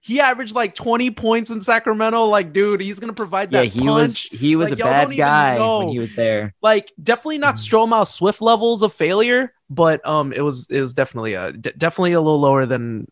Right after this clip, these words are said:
Speaker 1: I expected. I ex-, I had higher expectations, but over to you now, G M. You have all those picks, man. Do you remember,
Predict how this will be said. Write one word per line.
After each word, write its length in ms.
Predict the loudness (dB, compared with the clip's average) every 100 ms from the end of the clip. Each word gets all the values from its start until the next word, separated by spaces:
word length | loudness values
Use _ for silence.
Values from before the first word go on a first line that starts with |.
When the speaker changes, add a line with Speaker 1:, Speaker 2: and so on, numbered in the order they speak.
| -8
Speaker 1:
I 40 | -8
expected. 540 | -6 -6 -6 -8 -8
I 80 | -8
ex-, 160 | -6
I 120 | -4 -2
had 100 | 0
higher 220 | 0 -2
expectations, 540 | -6 -12 -10 -10 -8
but 180 | -6 -6 -8 -2
over 180 | 0 2
to 60 | 2
you 120 | 2
now, 140 | 0
G 180 | 0 -2
M. 120 | -2 -4 -18 -6
You 160 | -2
have 300 | 0 0 -2 -6 _ -4
all 220 | 2 4
those 180 | 4 2
picks, 240 | -4 -6
man. 160 | -6 -8 -8 0
Do 80 | 2
you 280 | 4 4
remember, 580 | 2 0 0 2 2 0